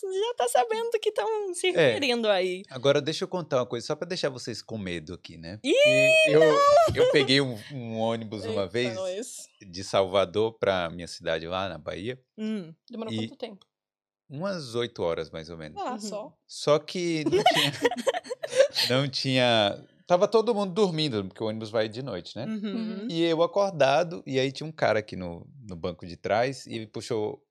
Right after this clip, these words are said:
Speaker 2: papo comigo, porque ele
Speaker 1: Certo.
Speaker 2: tava acordado e eu também.
Speaker 1: Tá.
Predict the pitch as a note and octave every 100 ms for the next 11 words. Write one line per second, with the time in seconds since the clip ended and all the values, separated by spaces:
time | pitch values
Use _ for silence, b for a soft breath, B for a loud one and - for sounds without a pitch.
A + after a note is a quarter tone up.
0 | _ - F#2+ - C#3+ B2+ G2+ F2+ - _
1 | F#2 F3 D#3 F2 F2 - G#2 G2 F2 F#2+
2 | - - F2 - B2 G2+ F2 - _ E4+
3 | -